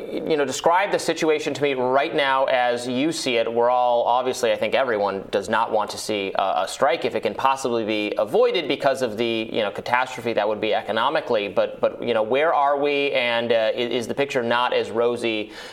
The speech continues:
as the Biden administration or the news are making it out to be?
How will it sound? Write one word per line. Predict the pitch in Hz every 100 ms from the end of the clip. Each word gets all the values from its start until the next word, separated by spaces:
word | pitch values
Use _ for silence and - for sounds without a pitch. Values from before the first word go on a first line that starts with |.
| -
as | - 117 113
the | 117
Biden | 104 120 110
administration | 110 104 110 - 110 - 110
or |
the | 104
news | 107 107
are | 104
making | 104 104 95
it | 98
out | 92
to | -
be? | 85 78